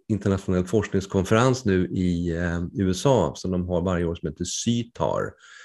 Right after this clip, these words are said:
Symposium on Yoga, eh, Ther-, Therapy and Research. Och, eh, då bad de mig skicka en, eh, halvtimmesfilm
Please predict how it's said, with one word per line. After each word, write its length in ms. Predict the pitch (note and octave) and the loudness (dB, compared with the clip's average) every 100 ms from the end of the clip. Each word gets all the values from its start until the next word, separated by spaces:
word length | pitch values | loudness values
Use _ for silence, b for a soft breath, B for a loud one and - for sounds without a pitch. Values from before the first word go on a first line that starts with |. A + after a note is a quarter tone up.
| B B B - | B B B -6
Symposium 920 | - G2 - G#2+ G#2 G2+ A2+ G2+ F#2+ | -2 -2 2 2 4 2 2 2 0
on 460 | F#2 F2 F2 E2+ | 0 2 0 0
Yoga, 640 | F#2 F#2 F2+ E2+ E2+ E2+ - - | 2 2 2 0 -2 -4 -10 -14
eh, 320 | E3 F2 E2 E2 - | -8 -8 -8 -8 -4
Ther-, 240 | F2+ F#2 - | -2 -4 0
Therapy 480 | G2+ G2 F#2 G2 F2 | 2 2 0 0 0
and 200 | F2 F2+ | 0 2
Research. 680 | A#2+ - C2 G1+ - - - _ _ _ _ _ _ _ - B B B _ _ _ - | 2 2 -2 -2 -6 -12 -14 _ _ _ _ _ _ _ -20 B B B _ _ _ -2
Och, 300 | G2 F2+ - | -2 0 2
eh, 220 | G2 F#2 | 4 4
då 100 | F#2+ | 2
bad 340 | G2+ A2 A2+ A2+ | 4 6 8 6
de 140 | A#2+ | 6
mig 200 | G2 F#2 | 4 2
skicka 580 | - - - - F#2 F#2 | 0 -2 -2 -4 -2 -2
en, 500 | F#2 F2 F2 F2 E2+ | 0 0 0 -2 -2
eh, 240 | E2 D#2 - - | -4 -6 -10 -12
halvtimmesfilm 1500 | - A#2 F#2+ D#2 - F2 E2 - - C#3+ A2+ C#2 C2 D2+ | -2 2 2 -2 -2 0 -2 -6 0 2 2 0 -4 -8